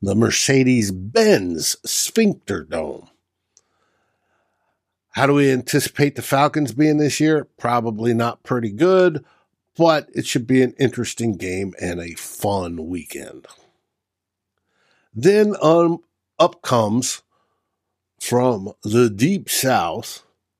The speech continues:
Louisiana way, the New Orleans Saints.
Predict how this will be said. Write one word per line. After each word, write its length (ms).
Louisiana 880
way, 400
the 120
New 160
Orleans 560
Saints. 640